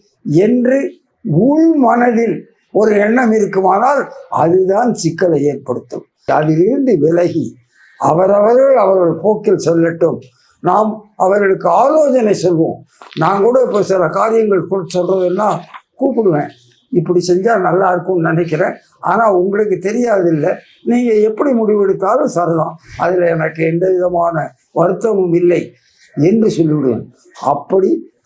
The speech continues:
அவர்களிடம் அன்பு இருக்க வேண்டும், பற்று இருக்க வேண்டும். அதே நேரத்தில் அவர்கள் மீது ஒரு ஆதிக்கம் செலுத்துகிறோம் என்ற உணர்வு அவர்களுக்கு இல்லாமல்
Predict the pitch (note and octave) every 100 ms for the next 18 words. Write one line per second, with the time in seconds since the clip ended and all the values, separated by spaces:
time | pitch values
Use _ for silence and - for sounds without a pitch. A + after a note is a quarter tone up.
0 | _ _ _ - C3 D#3 F3+ G3 A#3 G3
1 | D3+ G#3+ C#4 D4+ B3 G3 F#3 F3+ E3+ D#3+
2 | D3 C3 - _ - - - F3+ G#3+ -
3 | D4+ A#3 F3+ F#3 E3+ D#3 D3 C3+ A2 -
4 | _ - C3+ D3+ A3+ A3 F3+ E3 E3+ -
5 | D3+ A2+ - _ _ _ - C#3 D3+ E3
6 | D#3+ E3 D#3 A3 A3+ A#3 - - _ C#3+
7 | D3+ B2+ B2 E3 A3 A#3 B3+ - C4 F3
8 | A3 G#3+ G#3+ A3 A3 B3 C4 B3+ - -
9 | F3 F#3+ G#3 E3+ C3+ G#3 D#4 E4 D4+ C4
10 | - - _ F#3 G#3 G#3 G3 E3+ F3+ E3+
11 | G#3 G#3+ G3 F3